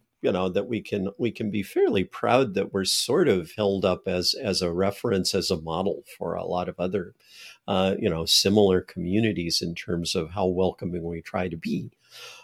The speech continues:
Um, that, that said, there are always things that we also need, need to, to be aware of and need to keep working on. So it's, um, it varies a lot depending upon where you are in the world.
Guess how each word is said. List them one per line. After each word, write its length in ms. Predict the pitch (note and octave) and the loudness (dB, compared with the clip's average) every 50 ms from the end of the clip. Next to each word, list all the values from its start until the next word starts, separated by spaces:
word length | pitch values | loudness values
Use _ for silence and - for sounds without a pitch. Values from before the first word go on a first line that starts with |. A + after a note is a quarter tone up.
| _ _ | _ _
Um, 720 | - - A#2+ A#2 A2 A2 G#2+ G#2 G#2 G2+ G2+ G2+ F#2+ F#2+ - _ _ _ _ _ _ - | 4 8 10 10 10 10 10 8 6 6 4 2 0 -2 -6 _ _ _ _ _ _ 6
that, 260 | A2+ G#2 G2 G#2 - | 8 8 8 8 6
that 320 | - A2 C3 A#2 A#2+ A#2+ - | 8 10 10 12 10 10 10
said, 720 | - - - - A3+ A#3+ G3 E3 E3+ B3 - - F#4 - - | 10 10 12 12 12 12 12 12 12 12 12 12 10 8 10
there 240 | B3+ G#3+ G3+ G3+ A3+ | 10 10 10 10 10
are 160 | - G#3+ G3 - | 10 10 10 10
always 600 | - - D3+ D3+ E3 E3 F3+ E3 D#3+ - - - | 10 12 12 12 12 12 10 8 6 4 2 -2
things 460 | - - D#3+ D#3+ D#3 D#3+ D#3+ D3+ D3+ - | 0 4 4 6 6 6 6 4 4 4
that 180 | E3 D3+ - | 4 4 4
we 160 | D#3+ C#3 C3 | 6 6 6
also 640 | C3 B2+ A2+ A#2+ C3+ C3 - - - B2 A2+ G#2+ G#2+ | 6 8 8 8 8 8 6 2 2 2 2 2 2
need, 360 | G#2+ G#2 G#2+ G#2+ G#2+ G2 F#2+ - _ - | 0 2 2 2 2 0 -2 -8 _ -12
need 280 | A3 C#3+ B2+ - - _ - | -12 -10 -10 -10 -10 _ -6
to, 420 | - - - A#2 A2 G#2 G2 G2 | -6 -4 -2 -2 -2 -2 -2 -4
to 160 | G2 - - - | -6 -8 -6 -4
be 140 | A#2+ G#2+ | 0 2
aware 320 | G#2 F#2 F#2 G2 F#2+ G2 F#2+ | 2 2 4 4 4 4 4
of 140 | F#2+ F2 E2+ | 4 2 0
and 140 | F2+ E2+ | -2 -2
need 200 | E2+ F2 F2 E2 | -2 -4 -4 -6
to 60 | - F2+ | -8 -10
keep 300 | - - - F#2 - - | -10 -8 -8 -8 -8 -8
working 440 | - F2+ E2+ - _ - - - - | -8 -10 -10 -10 _ -12 -10 -10 -10
on. 320 | - - F2+ F#2 - - D#3+ | -10 -10 -10 -10 -12 -6 -2
So 640 | - - - - - G#2+ G#2+ G#2 G#2 G1+ G1+ - - _ _ - - - - - - - - _ - | -2 0 0 0 -2 -4 -4 -2 -2 -2 -4 -4 -8 _ _ -20 -20 -18 -16 -16 -18 -18 -20 _ -2
it's, 680 | - D3+ A#2+ A2+ G#2 - - - - - - - - C3 B2 - | 4 4 6 6 4 2 -2 -2 -2 -2 -2 -4 -4 -6 -6 -2
um, 500 | G#2+ G2 F#2+ F#2+ F#2 F#2 F#2+ F2+ F2+ - _ _ _ - - _ _ _ _ | 0 2 2 2 2 2 0 0 -2 -6 _ _ _ -20 -20 _ _ _ _
it 180 | - F3 G3 - | 10 10 10 10
varies 540 | F#3 B2 A2+ C#3 C3 D3 D#3 D#3 D3+ C3 - | 10 8 12 12 12 12 12 10 10 8 10
a 80 | C#3 | 8
lot 340 | A#2 F#2+ F#2 F#2 A2 - - - | 8 8 8 8 6 4 2 0
depending 460 | A#2 - - A2 A2 A2+ A#2 A#2 G#2+ | -4 -2 0 2 2 2 2 2 2
upon 380 | G#2 G#2 - A2+ G#2 G2+ G2+ | 0 2 2 2 2 2 2
where 140 | F#2+ F#2+ G2 | 2 2 2
you 240 | G2+ G2 F#2 F2 E2 | 2 2 0 0 0
are 180 | E2 - F#2 G#2+ | 0 0 0 0
in 80 | A#2+ | -2
the 80 | B3+ B3 | -2 -4
world. 500 | C3+ C3+ C#3 C#3+ D3+ D4 D#4 C#4 G3+ | -2 -2 -2 -2 -2 -2 -4 -6 -8